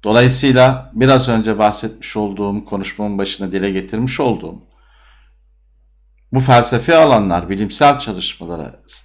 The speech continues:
ait olduğu disiplinlere bir konfor alanı sağlar derken bir başka deyişle felsefe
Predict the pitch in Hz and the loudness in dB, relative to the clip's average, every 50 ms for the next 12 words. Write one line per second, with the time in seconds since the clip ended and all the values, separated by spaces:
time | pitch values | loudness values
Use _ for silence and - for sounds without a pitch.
0 | _ _ _ - 92 95 104 120 147 147 - 135 120 113 104 104 98 92 95 - | _ _ _ -6 -2 2 2 2 2 2 2 0 2 2 0 -2 -2 -2 -6 -8
1 | - - 92 _ _ - 90 90 90 87 87 85 82 85 78 - _ _ _ _ | -10 -12 -16 _ _ -10 -8 -6 -4 -4 -4 -4 -6 -8 -10 -12 _ _ _ _
2 | _ _ _ _ _ - - 98 98 92 - - 151 147 131 - - - 95 82 | _ _ _ _ _ -8 -6 -6 -6 -4 2 2 4 4 2 0 -6 -8 -8 -8
3 | 82 82 78 - - 90 85 82 80 80 80 78 76 - _ _ _ 117 139 151 | -8 -8 -10 -10 -8 -8 -6 -6 -6 -6 -6 -8 -8 -12 _ _ _ 2 2 2
4 | 131 - - 82 64 64 - _ _ _ _ _ _ _ _ _ _ _ _ _ | 0 -6 -12 -14 -14 -14 -20 _ _ _ _ _ _ _ _ _ _ _ _ _
5 | _ 104 107 101 101 113 110 - - 147 131 113 110 104 - - - 98 95 92 | _ -2 -2 2 2 0 0 0 -2 -2 0 0 0 -2 -2 -4 -8 -10 -10 -12
6 | - - - 101 92 92 90 - 98 - - 139 151 156 | -16 -14 -8 -6 -6 -4 -4 -6 -8 -4 0 0 0 0